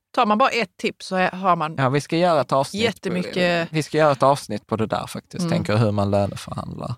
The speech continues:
Speaker 1: Ja.
Speaker 2: Eh, <clears throat> prata med liksom rekryterare och folk, H R-chefer och sånt.
Speaker 1: Mm.
Speaker 2: Men det, det kommer, det kommer ett avsnitt, eh, absolut, på det där.
Speaker 1: Ja.
Speaker 2: Eh, bra, ska vi ta
Speaker 1: Mm.
Speaker 2: nästa?
Speaker 1: Mm. Ben Carlson säger,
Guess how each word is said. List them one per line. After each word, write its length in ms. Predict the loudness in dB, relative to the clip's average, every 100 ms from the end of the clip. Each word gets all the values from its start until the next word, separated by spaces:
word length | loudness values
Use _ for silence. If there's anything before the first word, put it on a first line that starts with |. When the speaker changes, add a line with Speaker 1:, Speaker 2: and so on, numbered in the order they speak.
| _ -10
Speaker 1:
Ja. 220 | -2 -2 -4 _ _ -4
Speaker 2:
Eh, 320 | 0 2 0 0 -2
<clears throat> 220 | -2 -6
prata 300 | 2 2 2
med 140 | -4 -6
liksom 220 | -4 -4
rekryterare 640 | -4 -6 -4 -2 -2 -4
och 140 | -6 -6
folk, 320 | -6 -8 -2
H 200 | -2 -2
R-chefer 580 | -6 -12 -12 -12 -16 -14
och 80 | -10
sånt. 140 | -6
Speaker 1:
Mm. 160 | -6 0
Speaker 2:
Men 120 | 4
det, 140 | 4
det 120 | 4 2
kommer, 340 | 2 2 2
det 80 | -2
kommer 320 | 0 -2 -2
ett 100 | -2
avsnitt, 520 | -2 -2 -12 -14 -16 _ -6
eh, 100 | -6 -4
absolut, 580 | -6 -6 -6 -6 -8 -12
på 100 | -10
det 100 | -8
där. 200 | -10 -14 _ _ -8
Speaker 1:
Ja. 180 | -4 -4 -8 -20 _ -2
Speaker 2:
Eh, 480 | 2 4 2 0 -4 _ _ -4
bra, 220 | 2 2 0 -14
ska 180 | -4
vi 80 | 0
ta 80 | 4
Speaker 1:
Mm. 100 | 4
Speaker 2:
nästa? 300 | 2 0 0 _ -14
Speaker 1:
Mm. 140 | -14 -14 _ _ _ _ _ _ _ _ _ _ _ _ _ _
Ben 180 | 0 0
Carlson 440 | 2 2 2 -4 -6
säger, 340 | -4 -2